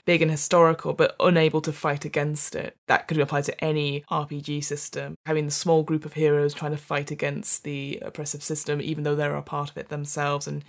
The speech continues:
changing it. And then what you were just saying there, Mira, that idea of we are this sort of person, but then we are changed in some way. Do we then for, become more, the word is humane, but it's not really, is that do you become more well-rounded? Do you become more empathetic to other people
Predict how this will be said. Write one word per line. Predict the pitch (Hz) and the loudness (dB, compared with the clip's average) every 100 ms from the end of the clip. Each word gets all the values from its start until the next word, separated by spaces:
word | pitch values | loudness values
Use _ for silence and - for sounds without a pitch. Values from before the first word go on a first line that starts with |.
| _ - | _ -8
changing | 156 151 147 143 | -6 -4 -6 -8
it. | 147 - _ _ - | -10 -12 _ _ -4
And | 180 | 0
then | 170 | 2
what | 175 | 0
you | - 185 | 0 -4
were | |
just | 160 147 | -4 -4
saying | 151 151 165 | -4 -2 0
there, | 180 | 0
Mira, | 160 151 151 151 | 0 0 -2 0
that | 151 | 2
idea | 160 156 156 151 151 | 4 2 6 6 6
of | 147 147 _ | 2 -2 _
we | - 170 175 | -6 2 6
are | 160 151 | 8 6
this | 156 | 4
sort | - 156 | 4 4
of | |
person, | 151 156 | 4 4
but | 151 | 6
then | 147 | 6
we | 151 151 | 6 6
are | |
changed | 147 - 185 185 170 165 | 4 2 6 6 6 4
in | |
some | 156 160 156 | 4 6 6
way. | 160 160 151 147 147 _ _ - | 6 6 6 4 2 _ _ -2
Do | 165 | 2
we | 170 170 | 4 8
then | 165 160 | 8 6
for, | - 156 151 | 4 6 6
become | 156 - 156 | 2 0 4
more, | 156 151 147 - _ _ | 6 6 4 -2 _ _
the | - 170 | -4 2
word | 196 196 | 4 6
is | 170 | 4
humane, | - 170 170 156 143 143 | 4 6 8 6 4 4
but | 156 | 4
it's | - | 6
not | 196 160 - | 4 4 4
really, | 170 147 147 | 4 4 4
is | 147 | 4
that | 147 | 6
do | 170 | 6
you | 170 | 4
become | 170 165 | 4 4
more | 160 151 | 6 6
well-rounded? | 156 151 160 180 156 143 139 143 | 6 4 4 4 4 2 2 4
Do | |
you | 151 | 2
become | 156 151 151 | 4 2 4
more | 147 - | 4 4
empathetic | 160 147 - 156 - | 0 -2 -2 0 -2
to | - - | -4 -2
other | 147 147 | 0 -2
people | - 214 208 156 147 147 | -2 -4 -2 0 0 -2